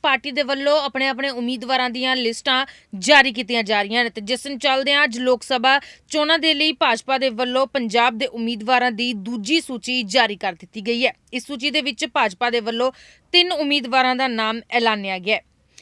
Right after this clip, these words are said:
ਦੱਸ ਦਈਏ ਕਿ ਇਸ ਸੂਚੀ ਦੇ ਮੁਤਾਬਿਕ ਹੁਸ਼ਿਆਰਪੁਰ ਤੋਂ ਮੌਜੂਦਾ ਕੇਂਦਰੀ ਮੰਤਰੀ ਸੋਮ ਪ੍ਰਕਾਸ਼ ਦੀ ਪਤਨੀ ਅਨੀਤਾ ਸੋਮ ਪ੍ਰਕਾਸ਼ ਨੂੰ ਟਿਕਟ ਦਿੱਤੀ ਗਈ ਹੈ, ਜਦਕਿ ਖੰਡੂਰ ਸਾਹਿਬ ਤੋਂ ਮਨਜੀਤ ਸਿੰਘ ਮੰਨਾ ਨੂੰ ਉਮੀਦਵਾਰ ਐਲਾਨਿਆ ਗਿਆ।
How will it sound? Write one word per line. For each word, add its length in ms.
ਦੱਸ 200
ਦਈਏ 140
ਕਿ 120
ਇਸ 160
ਸੂਚੀ 240
ਦੇ 100
ਮੁਤਾਬਿਕ 540
ਹੁਸ਼ਿਆਰਪੁਰ 680
ਤੋਂ 160
ਮੌਜੂਦਾ 480
ਕੇਂਦਰੀ 360
ਮੰਤਰੀ 380
ਸੋਮ 380
ਪ੍ਰਕਾਸ਼ 420
ਦੀ 160
ਪਤਨੀ 400
ਅਨੀਤਾ 360
ਸੋਮ 320
ਪ੍ਰਕਾਸ਼ 500
ਨੂੰ 300
ਟਿਕਟ 240
ਦਿੱਤੀ 320
ਗਈ 280
ਹੈ, 40
ਜਦਕਿ 400
ਖੰਡੂਰ 400
ਸਾਹਿਬ 260
ਤੋਂ 180
ਮਨਜੀਤ 440
ਸਿੰਘ 240
ਮੰਨਾ 380
ਨੂੰ 220
ਉਮੀਦਵਾਰ 460
ਐਲਾਨਿਆ 440
ਗਿਆ। 220